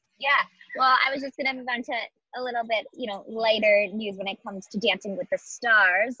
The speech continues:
as you are an alum. Um, have you been watching? Have you been cheering anybody on? Um,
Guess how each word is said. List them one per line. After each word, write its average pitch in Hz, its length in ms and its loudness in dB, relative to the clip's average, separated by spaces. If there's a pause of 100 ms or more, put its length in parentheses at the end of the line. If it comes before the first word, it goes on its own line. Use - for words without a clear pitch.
as 196 140 -4
you 202 100 -2
are 185 140 0
an 190 120 0
alum. 202 520 -2 (460)
Um, 233 260 2 (200)
have 220 140 -2
you 220 360 -10
been 208 260 -4 (120)
watching? 240 760 -2 (100)
Have 220 160 -2
you 202 380 -4
been 202 140 -4
cheering 196 460 -2
anybody 185 460 -4 (120)
on? 226 560 2
Um, 180 840 -6